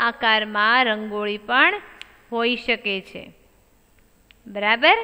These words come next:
જોયું તમે લોકોએ? ત્યાર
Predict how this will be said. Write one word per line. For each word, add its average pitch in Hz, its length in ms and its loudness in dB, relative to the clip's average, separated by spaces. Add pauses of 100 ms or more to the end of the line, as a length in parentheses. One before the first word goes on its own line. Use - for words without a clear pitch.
(4000)
જોયું 226 240 -8
તમે 302 240 -2
લોકોએ? 302 440 2 (4000)
ત્યાર 370 280 8